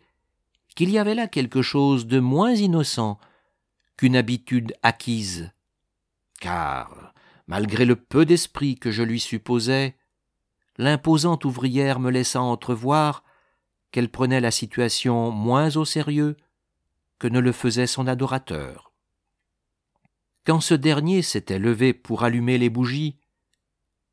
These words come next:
elle m'avait adressé un rapide sourire en se frappant le front à plusieurs reprises avec un de ses doigts. Il eût été déloyal de ma part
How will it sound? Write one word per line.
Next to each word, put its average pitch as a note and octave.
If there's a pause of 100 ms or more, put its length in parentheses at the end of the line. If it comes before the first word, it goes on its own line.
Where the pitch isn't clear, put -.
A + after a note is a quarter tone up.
elle C3
m'avait F3+
adressé D3+ (640)
un A#2
rapide B2
sourire C#3+ (720)
en C#3+
se C3+
frappant D3+
le C3
front C#3+
à A2
plusieurs A#2+
reprises C3 (640)
avec G2+
un A2
de G2+
ses F#2+
doigts. D2+ (1400)
Il A2
eût B2
été B2
déloyal C#3
de C3+
ma C#3+
part D#3+